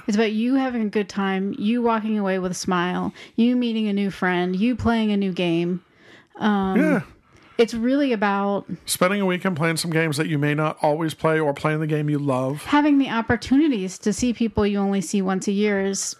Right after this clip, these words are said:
Speaker 1: another thing that is, is a goal.
Speaker 2: And that goes to my third, which is engaging the industry,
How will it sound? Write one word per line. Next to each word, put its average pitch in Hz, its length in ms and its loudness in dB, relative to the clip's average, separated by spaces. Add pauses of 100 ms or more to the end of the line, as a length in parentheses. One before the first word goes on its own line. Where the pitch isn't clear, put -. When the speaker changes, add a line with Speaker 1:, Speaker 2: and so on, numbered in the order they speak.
(140)
Speaker 1:
another 220 400 2
thing 208 220 -2
that 190 140 -2
is, 196 180 -2
is 190 200 -2
a 190 60 -2
goal. 165 360 -2 (580)
Speaker 2:
And 208 160 2
that 254 200 2
goes 247 220 0
to - 60 -4
my 190 120 4
third, 220 280 0
which 185 200 -2
is 156 100 -2
engaging 165 600 0
the 151 140 -4
industry, 160 840 -2